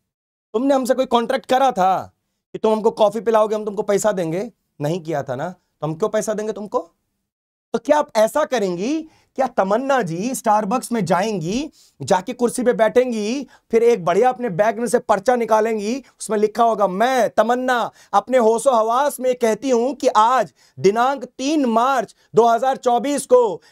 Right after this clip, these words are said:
मैं Starbucks मालवीय नगर स्थित के अंदर कॉफी पीने आई हूं और मैं इसके लिए बारह सौ रुपए देने के लिए लाजमी हूं और ये मुझे देना पड़ेगा, इसके लिए ये मुझे कॉफी देगा।" क्या आप ऐसा पर्चा लेके जाएंगे?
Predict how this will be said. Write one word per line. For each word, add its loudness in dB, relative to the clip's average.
मैं 2
Starbucks 0
मालवीय 2
नगर 0
स्थित -6
के 2
अंदर 2
कॉफी 0
पीने -2
आई 0
हूं 2
और 2
मैं 0
इसके 0
लिए 2
बारह 0
सौ -2
रुपए 0
देने 2
के 2
लिए 2
लाजमी -2
हूं 2
और 2
ये 2
मुझे 0
देना 2
पड़ेगा, 2
इसके -4
लिए 2
ये 0
मुझे -2
कॉफी -2
देगा।" -10
क्या -4
आप -2
ऐसा 0
पर्चा 0
लेके -2
जाएंगे? -6